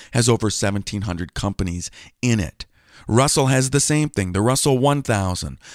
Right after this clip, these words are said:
the top one thousand companies. The Russell two thousand, the lower two thousand companies.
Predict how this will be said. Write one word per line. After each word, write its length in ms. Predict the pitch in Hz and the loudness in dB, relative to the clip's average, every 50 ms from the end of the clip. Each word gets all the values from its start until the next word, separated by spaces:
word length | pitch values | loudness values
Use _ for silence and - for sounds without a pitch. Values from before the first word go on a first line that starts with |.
| - - | -8 -4
the 100 | - 104 | -2 -2
top 260 | - 123 113 120 117 | 0 0 0 0 0
one 220 | - 117 123 123 117 | 0 0 0 0 0
thousand 420 | - 113 101 95 92 92 92 92 | -2 -2 -2 -2 -2 -4 -4 -6
companies. 640 | - - 90 90 - - 87 85 76 69 - - - - - - - - | -4 -4 -4 -4 -4 -6 -6 -6 -8 -8 -10 -12 -14 -14 -18 -18 -2 2
The 80 | 127 | 4
Russell 340 | 123 127 147 147 - - 147 | 4 6 4 4 4 2 0
two 300 | - - - 185 185 180 | 0 0 2 2 4 4
thousand, 600 | - - 127 107 95 87 85 82 - 85 87 87 - - - - - - | 4 2 2 2 2 0 -2 -4 -4 -6 -6 -8 -10 -14 -20 -20 -4 2
the 140 | 127 127 123 | 4 4 6
lower 480 | 117 117 127 127 123 127 135 135 131 | 6 6 6 6 6 6 6 6 4
two 260 | - - - 160 160 | 2 0 0 0 0
thousand 540 | 156 - 120 107 98 92 90 90 98 92 87 | 2 2 0 0 2 0 0 -2 -2 -4 -4
companies. 600 | - - 95 90 - - 92 98 101 117 127 - | -4 -4 -4 -2 -2 -2 -2 0 0 -2 -2 -6